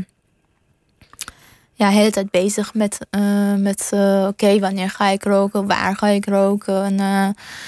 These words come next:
je bent de hele tijd bezig met, met jezelf. En, eh, je hebt misschien heel even tijd voor de, voor de anderen, maar dat is heel even.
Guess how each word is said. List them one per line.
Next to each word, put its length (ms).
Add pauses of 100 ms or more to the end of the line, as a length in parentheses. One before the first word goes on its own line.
(160)
je 80
bent 100
de 60
hele 140
tijd 200
bezig 400
met, 320
met 240
jezelf. 760
En, 160
eh, 340
je 80
hebt 260 (180)
misschien 380
heel 240
even 800 (360)
tijd 480
voor 260
de, 560
voor 160
de 120
anderen, 560
maar 420
dat 180
is 120
heel 200
even. 640